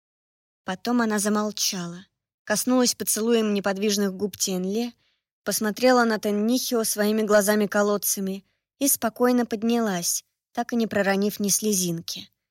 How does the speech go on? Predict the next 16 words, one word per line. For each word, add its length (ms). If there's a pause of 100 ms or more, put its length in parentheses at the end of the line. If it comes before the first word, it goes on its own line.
(640)
Две 220
тонкие 540
белые 420
руки 500 (220)
сжимали 500
рукоять 440
Скааша, 760 (560)
а 120
с 120
них 220
на 120
отозвавшееся 680
тягучим 500
голосом 440
светлое 480
лезвие 580